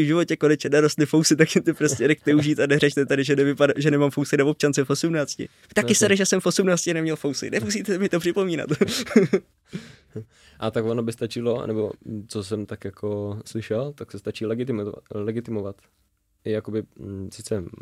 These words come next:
Speaker 2: musíš mít u sebe doklady, ale pokud jako se stane situace, že jakoby nemáš a do-, eh, legitimuješ se, řekneš svoje údaje, tak prostě v systému si to jako můžou ověřit.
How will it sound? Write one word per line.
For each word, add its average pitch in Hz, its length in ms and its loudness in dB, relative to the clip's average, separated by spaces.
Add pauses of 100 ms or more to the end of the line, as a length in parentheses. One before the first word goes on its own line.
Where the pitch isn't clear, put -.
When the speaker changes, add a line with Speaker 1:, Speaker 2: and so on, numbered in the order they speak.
Speaker 2:
musíš 98 360 -10
mít 123 140 -4
u 131 40 -10
sebe 139 260 -6
doklady, 151 500 -4 (360)
ale 110 140 -2
pokud 110 280 -8
jako 110 180 -6
se 104 120 -10
stane 110 240 -4
situace, 110 400 -6
že 110 100 -2
jakoby 113 320 -4
nemáš 110 500 -6 (240)
a 95 320 -12 (380)
do-, 98 300 -10 (100)
eh, 98 300 -10
legitimuješ 113 540 -4
se, 107 280 -8 (340)
řekneš 107 240 -6
svoje 107 280 -6
údaje, 117 480 -4 (640)
tak - 180 -12
prostě - 260 -12
v - 60 -10
systému 101 400 -10
si 107 120 -14
to 104 160 -10
jako 101 180 -10
můžou 104 220 -6
ověřit. 107 460 -6